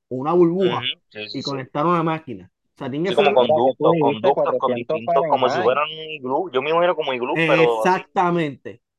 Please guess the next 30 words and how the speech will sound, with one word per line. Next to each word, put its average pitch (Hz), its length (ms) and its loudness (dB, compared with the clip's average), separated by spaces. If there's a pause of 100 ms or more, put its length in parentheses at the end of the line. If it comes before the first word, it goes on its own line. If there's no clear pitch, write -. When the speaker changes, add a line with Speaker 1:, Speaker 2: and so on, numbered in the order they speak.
(140)
Speaker 2:
con 127 140 2
Speaker 1:
exactamente. 117 340 4
Speaker 2:
conductos, 127 280 -2 (300)
Speaker 1:
Con 147 160 -2
Speaker 2:
que 117 140 4
conecten 147 400 4
uno 143 120 -4
Speaker 1:
conductos. 196 80 0
Speaker 2:
con 190 40 2
Speaker 3:
Mira, 156 180 2
pero 170 180 4
Speaker 2:
otro 160 140 0
y 131 60 -2
tengan 139 540 -4
la, 135 500 6
la, 123 520 4 (540)
la 156 80 -2
Speaker 1:
Exacto. - 0 -
Speaker 2:
temperatura 120 540 -2
adecuada 120 500 2
de 113 60 2
acuerdo 107 320 -6
al 110 60 -8
Speaker 3:
Mira, 131 120 -4
Speaker 2:
ser 117 80 -2
Speaker 3:
pero - 160 -2
ahí 113 160 -2
Speaker 2:
humano. 110 60 -4
Speaker 3:
dice 170 260 -4
tre-, 156 220 -4